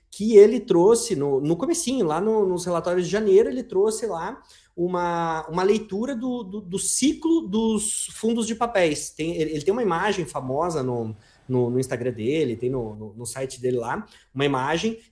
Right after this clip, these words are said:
que, é, tá desenhado o ciclo do fundo de papel com base na inflação, com base na taxa de juros e tudo mais. E no entendimento dele, ele deu o, o, os motivos lá pelo qual ele entendia que estava na hora de começar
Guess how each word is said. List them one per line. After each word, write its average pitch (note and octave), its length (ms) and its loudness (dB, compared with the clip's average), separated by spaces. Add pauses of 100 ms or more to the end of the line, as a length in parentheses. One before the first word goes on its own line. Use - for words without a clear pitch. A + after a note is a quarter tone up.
que, G3 460 -6
é, D#3 920 0 (560)
tá F3+ 120 0
desenhado F#3+ 520 4
o G#3+ 40 2
ciclo C#4 440 0
do G#3+ 140 -2
fundo G3 240 -6
de E3+ 80 -8
papel F3+ 460 6
com A#3+ 180 -2
base F#3+ 480 0
na D3+ 160 -2
inflação, A3+ 640 4
com G3 140 -2
base E3 200 0
na E3 80 -6
taxa D#3+ 220 -10
de G3+ 100 -4
juros G3 260 -2
e - 40 -12
tudo G3 160 -14
mais. D#3 240 -2 (340)
E A#3+ 160 4
no C#4+ 160 2
entendimento A3+ 540 2
dele, A3+ 260 10
ele F#3+ 200 0
deu D#3 240 4
o, D3+ 340 2
o, D3+ 180 -4
os D3 140 -2
motivos F3 560 -2
lá D3 260 -2
pelo D#3 320 -2
qual E3 320 4
ele G3+ 140 4
entendia G#3 480 -2
que A#3+ 320 -8
estava G#3+ 460 -2
na A#3 100 -2
hora G3 160 0
de G#3 100 -8
começar A3 560 -6